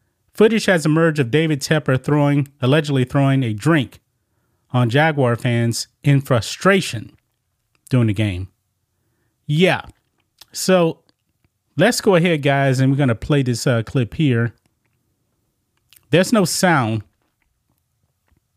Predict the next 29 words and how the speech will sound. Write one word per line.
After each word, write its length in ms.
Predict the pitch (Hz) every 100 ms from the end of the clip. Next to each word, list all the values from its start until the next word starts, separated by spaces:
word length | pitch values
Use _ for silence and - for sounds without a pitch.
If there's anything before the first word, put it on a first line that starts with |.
| _ _ -
but 240 | 127 160
you're 80 | 202
gonna 160 | 180 165
see 180 | - 156
David 340 | 143 147 123
Tepper 460 | - 147 - 120 110 _ _ _ _ -
throw 440 | 135 131 127 120 -
the 80 | 107
drink. 420 | 110 110 - - _ _ _ -
Let's 140 | 196
play 240 | - 143 104
it. 120 | - _ _ _ _ _ _ _ _ _ _ _ _ _ _ _ _ _ _
So 180 | - -
you're 100 | 147
gonna 180 | 151 147
see 140 | 135
him 100 | 156
come 220 | 139 160 143
in 200 | 139 135
to 120 | 117
the 60 |
right 280 | 107 135 147
side 380 | 139 143 127 123
when 80 | 117
it 100 | 104
pans 320 | 139 131 113
back 320 | 107 113 110
to 240 | - 123 110
him. 200 | 107